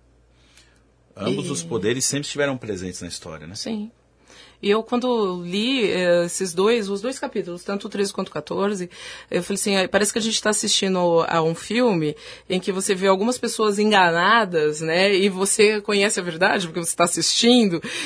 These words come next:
Speaker 2: Eu falei assim, "Não, ele tá te enganando." E você fica doido porque a pessoa descubra logo que aquela pessoa que se apresenta como tal, na verdade,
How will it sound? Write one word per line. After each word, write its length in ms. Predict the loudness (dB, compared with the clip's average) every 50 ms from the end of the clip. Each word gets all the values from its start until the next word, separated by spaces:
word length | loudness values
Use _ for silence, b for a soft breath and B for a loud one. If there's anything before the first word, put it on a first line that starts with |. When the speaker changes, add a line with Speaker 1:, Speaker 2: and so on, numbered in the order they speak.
| B B
Speaker 2:
Eu 80 | -2
falei 80 | -2 -2 -2
assim, 100 | -2 -2
"Não, 100 | -2 0
ele 100 | 0 0
tá 120 | 0 0
te 140 | 2 4 4
enganando." 640 | 6 6 8 8 10 10 10 10 10 8 6 6 4
E 60 | 2
você 200 | 0 0 -4 -4
fica 240 | -4 -2 0 2 2
doido 360 | 2 4 6 6 6 6 2
porque 180 | 0 -2 0 0
a 60 | 2
pessoa 320 | 2 2 2 4 4 2
descubra 500 | 4 2 0 -2 0 0 0 2 4 4
logo 460 | 6 6 6 6 6 6 4 2 -2 -8
que 100 | -8 -4
aquela 240 | -2 0 0 0
pessoa 320 | 0 0 -2 -2 -2 -2 -2
que 80 | -2
se 80 | -2 -2
apresenta 680 | -2 0 0 0 2 2 2 2 2 2 2 0 -2 -4
como 280 | -4 -4 -4 -4 -4 -4
tal, 440 | 0 2 4 6 6 6 4 4
na 80 | 2 0
verdade, 640 | -2 -4 -2 0 2 4 4 4 2 0 -2 -6